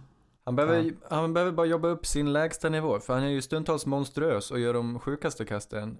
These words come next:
Speaker 1: men, eh, stundtals, han missar bara lite för många gubbar den här matchen. Vi får väl säga det, men jag, han har ju,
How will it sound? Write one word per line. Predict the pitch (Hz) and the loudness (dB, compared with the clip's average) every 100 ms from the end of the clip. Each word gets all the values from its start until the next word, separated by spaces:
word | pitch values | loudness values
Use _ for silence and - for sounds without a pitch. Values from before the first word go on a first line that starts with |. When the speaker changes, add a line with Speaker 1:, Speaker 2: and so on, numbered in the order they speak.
| - | -14
Speaker 1:
men, | 120 113 113 | -4 -2 0
eh, | 113 | -2
stundtals, | 113 120 120 123 117 107 | -2 -2 -2 0 -2 -2
han | 120 | -2
missar | 135 135 131 | -2 -2 -2
bara | 101 104 101 | 0 0 0
lite | 101 - | -2 -6
för | - | -4
många | 110 110 | -2 0
gubbar | 107 123 127 95 | 0 0 0 -2
den | 95 | -4
här | 95 | -4
matchen. | 95 - - | -6 -8 -8
Vi | 107 | -6
får | 123 | -4
väl | 117 113 | -4 -2
säga | 120 120 | -2 -2
det, | 104 | -2
men | 104 | -2
jag, | 110 | -2
han | 123 120 | 0 0
har | 127 | 2
ju, | 120 | 0